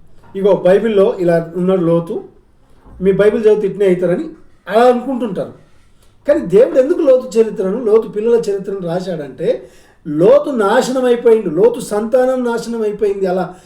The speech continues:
దేవునికి విరుద్ధమైన కార్యాలను చేసి. మీరు అలా నాశనం కాకూడదు అంటే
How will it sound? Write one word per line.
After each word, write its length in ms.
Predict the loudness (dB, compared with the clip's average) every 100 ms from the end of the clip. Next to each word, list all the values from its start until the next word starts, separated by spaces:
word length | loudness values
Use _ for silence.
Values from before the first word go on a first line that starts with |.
| -20 _ -14
దేవునికి 460 | 2 2 2 -2
విరుద్ధమైన 440 | -2 0 2 0 -2
కార్యాలను 640 | -4 -2 0 0 0 0
చేసి. 340 | 0 -2 -6 -16 -8
మీరు 200 | -4 -2
అలా 140 | -2
నాశనం 600 | -4 -4 -4 -4 -6 -8 -10
కాకూడదు 580 | -10 -10 -8 -8 -6 -6
అంటే 400 | -6 -4 -4